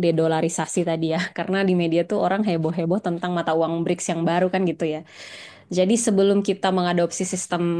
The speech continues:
apapun itu, sistem keuangan yang alternatif yang ditawarkan oleh brics, Indonesia perlu memperkuat dulu infrastruktur kita gitu. Misalnya contohnya sistem pembayaran lintas negara, ya kan?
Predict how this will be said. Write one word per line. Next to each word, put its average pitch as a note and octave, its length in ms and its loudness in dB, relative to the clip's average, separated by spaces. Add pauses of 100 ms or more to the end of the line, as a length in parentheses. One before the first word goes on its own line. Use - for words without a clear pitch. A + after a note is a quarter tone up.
(280)
apapun G#3+ 320 2
itu, G3 240 0
sistem G3 320 -2
keuangan F3 400 0
yang E3+ 180 -4 (140)
alternatif F3+ 880 0
yang E3+ 160 2
ditawarkan E3 400 -2
oleh D#3+ 240 -2
brics, G3 320 -2 (240)
Indonesia F#3 440 4
perlu G#3 280 0
memperkuat F3+ 560 -2
dulu F3+ 320 0
infrastruktur F3 680 -4
kita E3 400 -2
gitu. D3+ 280 -8 (600)
Misalnya F#3 400 2
contohnya F#3 320 0
sistem F3+ 320 -2
pembayaran E3 400 0
lintas D#3+ 320 -4
negara, D#3+ 640 0
ya D3+ 160 -6
kan? E3 320 -6